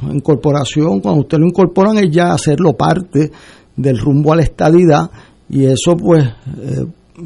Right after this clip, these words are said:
se ha decidido por el Tribunal Supremo de los Estados Unidos que tiene que ser una decisión abierta, concreta, precisa, no puede ser implicada.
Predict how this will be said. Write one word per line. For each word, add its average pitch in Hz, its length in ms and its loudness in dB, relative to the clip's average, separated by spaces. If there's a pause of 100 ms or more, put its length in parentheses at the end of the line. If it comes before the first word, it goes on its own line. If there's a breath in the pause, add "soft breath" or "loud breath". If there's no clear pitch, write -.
(160)
se - 180 -6
ha 143 80 0
decidido 160 540 6
por 156 140 0
el 151 120 0
Tribunal 143 400 -2
Supremo 156 380 -4
de 165 100 0
los - 40 0
Estados 156 400 -4
Unidos 175 380 -2
que 196 100 -4
tiene 143 240 -4
que 139 140 -6
ser 156 200 -4
una 156 160 -4
decisión 143 640 -4 (460 loud breath)
abierta, 139 680 0
concreta, 156 720 -2
precisa, 143 600 -6
no 123 120 -6
puede 135 280 -6
ser 143 220 -6
implicada. 135 840 -8